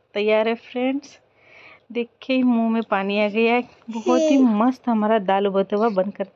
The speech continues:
तैयार है। ऊपर से डाल देंगे और ढेर सारा डाल देंगे ह-, हरा धनिया। ऊपर से डाल दिया हरा धनिया।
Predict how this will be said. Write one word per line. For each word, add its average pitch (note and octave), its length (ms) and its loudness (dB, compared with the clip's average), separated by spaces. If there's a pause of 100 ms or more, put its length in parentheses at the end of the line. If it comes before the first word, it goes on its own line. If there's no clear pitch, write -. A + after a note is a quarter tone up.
तैयार F#3 420 0
है। B3+ 200 0 (1300)
ऊपर G#3+ 280 -2
से A3 180 -2
डाल G3 280 -2
देंगे G#3+ 300 -2
और B3 80 4
ढेर D#4 380 -2
सारा D4+ 360 0
डाल C4 240 2
देंगे C4 240 4
ह-, C4+ 500 -4 (120)
हरा D#3+ 280 0
धनिया। D#3+ 520 -4 (2250)
ऊपर G3+ 320 -4
से G3+ 140 -6
डाल F3+ 240 0
दिया F3+ 280 0
हरा F#3 240 0
धनिया। C#4 480 2